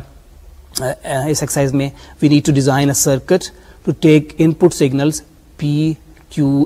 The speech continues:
and R and output a one if and only if P and Q have the same value and Q and R have opposite value۔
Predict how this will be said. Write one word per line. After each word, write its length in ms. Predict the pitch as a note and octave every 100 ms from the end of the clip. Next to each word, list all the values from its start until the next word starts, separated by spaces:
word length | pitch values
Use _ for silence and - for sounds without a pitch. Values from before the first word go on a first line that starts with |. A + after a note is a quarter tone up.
| -
and 120 | C#3 - B2+
R 260 | A2 C3 F3 - - - - D#3
and 140 | D3+ D3
output 340 | D#3 - D3
a 80 | C#3 B2
one 240 | C3+ F3 F#3 - - - - F#3
if 180 | - F3+
and 140 | D3+ C#3+
only 240 | C3+ C#3 C#3
if 160 | E3+ - - - - - - -
P 140 | D#3 D3+ D3+ - D3
and 200 | C#3+ C3+ -
Q 120 | D#3 D3 C3+
have 180 | B2+ C3
the 80 | -
same 280 | C#3+ D#3 F#3
value 280 | F3 F3 G3 F#3 - - - - - C#3
and 260 | C3 C3 - - - - D#3+
Q 300 | D#3+ D#3+ E3 - - - C3+
and 180 | C3+ - C#3
R 220 | B2+ C3+ A#2+ C#3+
have 260 | B2 - B2+
opposite 380 | D3 C#3 C3
value۔ 240 | C3 B2